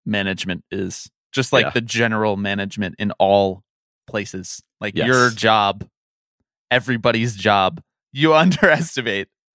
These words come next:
Speaker 1: how any piece of criticism can really get into a person's core. I
Speaker 2: Mm-hmm.
Speaker 1: mean, like, think about, okay, Alex, let's pretend you're Rob Manfred for a sec.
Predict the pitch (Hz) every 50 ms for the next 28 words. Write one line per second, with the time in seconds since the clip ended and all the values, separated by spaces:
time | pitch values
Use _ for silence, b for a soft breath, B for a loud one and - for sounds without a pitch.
0 | b b b b b b b - 135 147 139 139 147 165 185 196 180 - - 185
1 | 175 - 156 143 - 151 139 135 135 127 - 107 98 104 95 95 92 101 _ _
2 | _ _ _ _ _ _ _ _ _ - - 151 143 135 135 139 160 180 180 170
3 | 165 156 143 151 147 135 131 127 - - 117 107 - - 107 98 - - 98 -
4 | - - - - - - - _ _ _ _ _ _ _ _ - - - 151 160
5 | 160 165 170 170 165 - _ _ _ - - 302 302 330 320 262 226 - _ _
6 | - - - - - _ _ _ - 127 113 95 92 101 - - _ _ _ _
7 | _ _ _ _ _ _ _ _ _ _ - 175 - - - 226 - - 190 175
8 | 170 151 139 123 101 - - - - - - - - _ - - - - - -
9 | - _